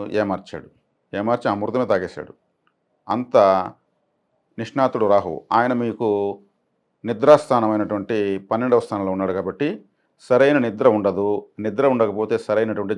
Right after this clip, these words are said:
జీర్ణ క్రియ జరగదు, జరగకపోతే సరైనటువంటి శక్తి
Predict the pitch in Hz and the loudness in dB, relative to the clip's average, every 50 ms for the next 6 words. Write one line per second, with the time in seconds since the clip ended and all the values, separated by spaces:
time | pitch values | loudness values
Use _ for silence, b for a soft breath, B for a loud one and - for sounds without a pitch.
0 | 82 90 104 117 113 117 120 135 170 170 - _ _ _ _ _ _ _ _ _ | -8 -4 -2 -2 -2 0 -2 -4 -4 -4 -10 _ _ _ _ _ _ _ _ _
1 | _ 123 147 156 135 - 104 107 107 107 104 98 85 98 101 98 95 92 - - | _ 0 0 0 0 2 2 4 4 4 2 0 -2 -2 -4 -4 -6 -8 -6 0
2 | 127 131 139 131 131 117 101 107 110 107 117 123 - - 107 101 104 101 104 95 | 2 2 4 4 0 -4 -2 -4 -4 -2 -2 -6 -4 -2 -2 0 0 -2 -2 -6
3 | 101 98 95 98 143 165 185 190 - _ _ _ _ _ _ _ _ - 135 135 | -6 -8 -4 -4 -4 -4 -4 -8 -12 _ _ _ _ _ _ _ _ -2 -2 -2
4 | - - 185 | -2 -8 -10